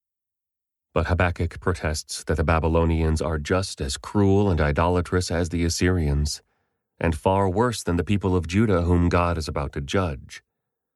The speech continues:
The prophet asks, "Should you be silent while the wicked swallow up people more righteous than they?"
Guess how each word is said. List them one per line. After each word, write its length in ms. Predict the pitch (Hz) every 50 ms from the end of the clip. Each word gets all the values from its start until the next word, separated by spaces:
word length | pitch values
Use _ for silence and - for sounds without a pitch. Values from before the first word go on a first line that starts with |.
| _ _ _
The 100 | - -
prophet 340 | - 117 107 104 98 90 78
asks, 600 | 73 65 60 62 - - - _ - - - - _ _ _ _ _ _ _ _ _ _ _ _ _ _
"Should 240 | - - 131 127 120
you 120 | 156 175
be 140 | 160 151 143
silent 640 | 135 - - - 76 76 71 71 76 80 78 80 - - _ _ _ _ _
while 240 | 85 85 80 82 78
the 100 | 82 80
wicked 500 | 76 78 92 98 95 - 92 87 82 85
swallow 580 | - - - - 69 76 78 87 90 90 87
up 100 | 90 90
people 340 | - - 92 82 - 92 90
more 300 | 87 85 85 90 95 92
righteous 480 | 82 80 76 80 80 - 98 98 - -
than 240 | - 76 73 71 69
they?" 400 | 73 71 76 85 101 113 113